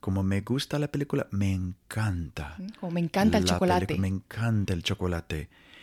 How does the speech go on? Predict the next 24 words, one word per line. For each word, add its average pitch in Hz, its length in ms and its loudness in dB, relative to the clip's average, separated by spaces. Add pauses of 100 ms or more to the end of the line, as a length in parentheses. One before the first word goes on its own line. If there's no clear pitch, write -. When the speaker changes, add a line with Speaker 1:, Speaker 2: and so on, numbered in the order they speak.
(260)
Speaker 1:
Y 113 180 4
otra 139 500 4
palabra 123 360 2
similar 110 480 2
es - 220 -4
fascina. 175 920 2
Speaker 2:
Fascinar, 170 60 -12
¿sí? - 80 -12 (100)
Speaker 1:
Fascinar, 92 540 0
me 87 100 0
Speaker 2:
Me 82 60 -4
Speaker 1:
fascina. 123 640 0
Speaker 2:
fascina 220 580 4
el 196 60 0
chocolate, 170 840 -4
Speaker 1:
Sí, - 380 0
Speaker 2:
sí. 113 280 4
Speaker 1:
y, 113 120 2
y 104 60 2
si - 180 0
quisiera 107 480 0
decir, 113 480 0 (320)
me 95 240 2
fascinan 98 960 0